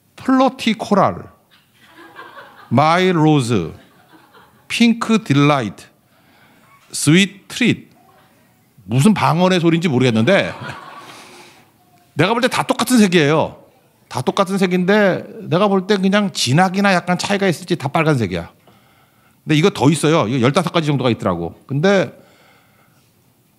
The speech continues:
내가 시-, 시험적으로 한 사람한테 한번 실험을 해봤어요. 알더라니까. 이걸 알아요.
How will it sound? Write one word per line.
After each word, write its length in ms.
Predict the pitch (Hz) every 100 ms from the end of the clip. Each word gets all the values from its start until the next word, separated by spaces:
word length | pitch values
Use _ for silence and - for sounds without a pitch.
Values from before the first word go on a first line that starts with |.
| _
내가 140 | 135 147
시-, 220 | - 220
시험적으로 760 | - 254 220 185 185 165 120 -
한 180 | 214
사람한테 360 | 196 196 175 143
한번 420 | 156 151 135 110 - -
실험을 320 | - 185 165
해봤어요. 460 | 131 101 92 82 - _ _ _ _ _ -
알더라니까. 840 | 156 196 214 202 156 127 185 - _ _ _ _ _ _ _ _
이걸 300 | 135 165 214
알아요. 760 | 185 170 165 123 151 90 80